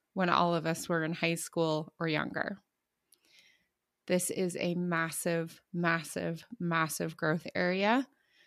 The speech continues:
And we need this time. We need women like us, women from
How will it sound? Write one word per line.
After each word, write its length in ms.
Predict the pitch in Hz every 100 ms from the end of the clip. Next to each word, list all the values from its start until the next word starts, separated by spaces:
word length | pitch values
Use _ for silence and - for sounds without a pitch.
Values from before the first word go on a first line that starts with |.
| _ _ _ _ -
And 180 | 185 170
we 300 | 180 190 196
need 600 | 185 185 180 165 170 202 185
this 320 | 180 - -
time. 640 | - 185 170 175 214 262 262 _ _ _
We 320 | 185 180 208 220
need 560 | 196 190 180 160 - - _ _ _ -
women 640 | 170 175 170 160 - 202 - _
like 240 | 165 170 -
us, 580 | - 185 226 - - - - _ _ _ _ _ _ _ _ -
women 520 | 185 190 190 180 175
from 240 | - 180